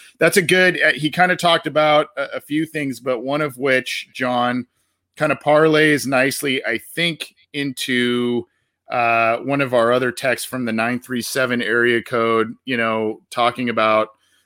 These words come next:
Lou Anarumo, the defense, uh, you know, he mentioned cornerbacks, Jessie Bates, all of that.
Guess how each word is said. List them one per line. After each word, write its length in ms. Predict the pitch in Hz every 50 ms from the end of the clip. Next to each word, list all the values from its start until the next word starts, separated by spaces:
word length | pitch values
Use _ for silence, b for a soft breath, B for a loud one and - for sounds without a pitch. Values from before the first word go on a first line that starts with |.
| _ _ -
Lou 140 | 123 123 131
Anarumo, 760 | 131 127 127 123 120 131 135 135 135 131 131 127 127 127 120
the 80 | 120
defense, 800 | 117 123 123 123 117 - 127 123 120 120 120 113 - - - -
uh, 160 | - 104 104 104
you 140 | 110 113 107
know, 80 | 104
he 80 | 104 104
mentioned 320 | 107 110 107 - 101 98
cornerbacks, 640 | - - 135 131 120 117 120 117 117 117 - - -
Jessie 280 | 127 110 - - 110
Bates, 340 | 101 113 113 113 113 110 -
all 240 | 110 117 117 117 113
of 120 | 104 92 104
that. 340 | 107 101 101 101 101 -